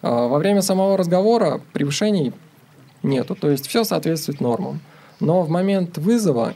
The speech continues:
и приема сигнала, да, то есть телефон, э, получает либо, ну да, п-, посылает сильный сигнал, да, к станции, к антенне.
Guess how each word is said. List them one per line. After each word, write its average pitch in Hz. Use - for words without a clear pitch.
и 151
приема 147
сигнала, 123
да, 208
то 147
есть 143
телефон, 226
э, 127
получает 185
либо, 139
ну 214
да, 123
п-, -
посылает 202
сильный 196
сигнал, 147
да, 185
к 185
станции, 185
к 135
антенне. 135